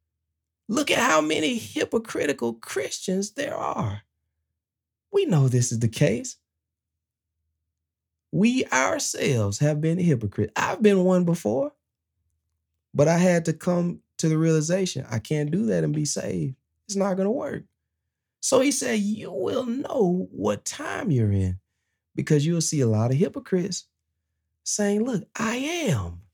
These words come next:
I am Christ-like. I am a Christian.'" They said, "Man, I thought you Christians weren't supposed to do that." They said, "I am a Christian, though.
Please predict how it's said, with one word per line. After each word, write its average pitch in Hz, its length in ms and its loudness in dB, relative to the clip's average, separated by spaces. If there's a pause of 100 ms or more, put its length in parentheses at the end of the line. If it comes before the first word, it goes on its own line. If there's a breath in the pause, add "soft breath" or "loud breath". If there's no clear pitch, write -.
(880)
I 117 120 2
am 131 500 2 (100)
Christ-like. 95 720 0 (760)
I 339 40 -6
am 349 340 -2
a 294 60 -2
Christian.'" 214 600 -2 (800)
They 233 100 2
said, 226 220 0
"Man, 202 240 2
I 233 120 0
thought 220 360 0
you 208 100 0
Christians 208 460 0
weren't 190 220 0
supposed 180 360 0
to 165 60 -4
do 208 180 2
that." 170 160 -2
They 330 80 0
said, - 180 0
"I 359 260 6
am 392 420 2
a 254 80 6
Christian, 233 580 0
though. 349 340 -2